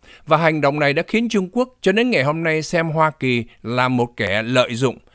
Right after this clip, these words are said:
làm mất đi niềm tin và dẫn đến sự ngờ vực lẫn nhau đến ngày nay. Năm mươi năm sau chuyến công du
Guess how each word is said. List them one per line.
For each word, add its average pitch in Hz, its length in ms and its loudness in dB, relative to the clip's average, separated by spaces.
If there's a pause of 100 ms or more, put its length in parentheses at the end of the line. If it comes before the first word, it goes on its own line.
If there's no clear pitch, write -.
(200)
làm 98 320 -4
mất 226 180 0
đi 151 180 2
niềm 113 420 2
tin 131 320 0 (200)
và 113 100 -4
dẫn 139 280 -2
đến 196 180 0
sự 107 300 -4
ngờ 113 300 2
vực 107 300 -4
lẫn 127 240 -2
nhau 127 380 -2
đến 143 200 -2
ngày 101 140 0
nay. 90 240 -8 (920)
Năm 185 320 0
mươi 196 100 2
năm 185 220 0
sau 165 380 2
chuyến 208 240 0
công 147 200 0
du 131 320 0